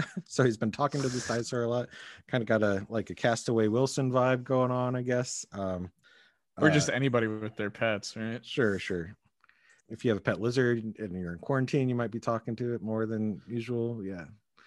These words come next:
Speaker 1: Right, Dennis?
Speaker 2: Yep.
Speaker 1: Did you hear me, or I didn't know if
Speaker 2: About talking to your pet?
Speaker 1: Yeah, yeah. So anyway, he happens to hear someone crying out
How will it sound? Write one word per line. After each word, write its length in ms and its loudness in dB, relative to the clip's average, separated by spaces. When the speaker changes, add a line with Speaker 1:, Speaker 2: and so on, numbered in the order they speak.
Speaker 1:
Right, 180 -2
Dennis? 420 -2
Speaker 2:
Yep. 180 0
Speaker 1:
Did 160 -2
you 80 2
hear 140 2
me, 220 4
or 320 -2
I 60 -14
didn't 220 -8
know 180 -10
if 120 -16
Speaker 2:
About 220 8
talking 240 6
to 60 4
your 100 6
pet? 280 6
Speaker 1:
Yeah, 240 -2
yeah. 200 -14
So 240 4
anyway, 540 8
he 220 2
happens 320 4
to 120 0
hear 160 6
someone 260 0
crying 240 0
out 180 0